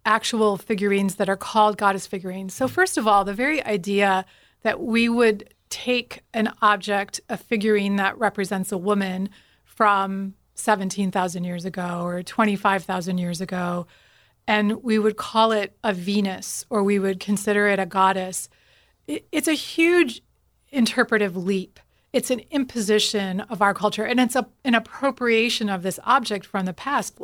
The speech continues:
that we cannot say definitively whether this ever would have represented a goddess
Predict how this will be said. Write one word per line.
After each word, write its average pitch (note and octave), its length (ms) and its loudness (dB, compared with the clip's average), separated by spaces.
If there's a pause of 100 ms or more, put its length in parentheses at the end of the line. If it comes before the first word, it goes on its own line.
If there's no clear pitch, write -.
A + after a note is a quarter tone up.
(180)
that G#3 240 0
we C#4 200 2
cannot C4 480 2
say C4 240 0
definitively G3 720 -2
whether F#3+ 300 0
this G3 240 -4 (160)
ever G#3+ 400 2 (260)
would A3 140 2
have F#3 160 -2
represented G3+ 560 0
a F#3+ 80 -4
goddess F#3+ 500 -6